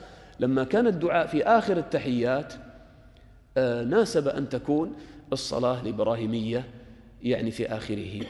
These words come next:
فهذا حديث يعني نص في هذا. ثم الذي يدل على هذا أيضا آثار الصحابة رضي الله عنهم.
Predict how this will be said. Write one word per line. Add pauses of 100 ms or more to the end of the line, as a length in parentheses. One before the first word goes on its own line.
(240)
فهذا
حديث (600)
يعني
نص
في
هذا.
ثم
الذي
يدل
على
هذا
أيضا (300)
آثار
الصحابة
رضي
الله
عنهم.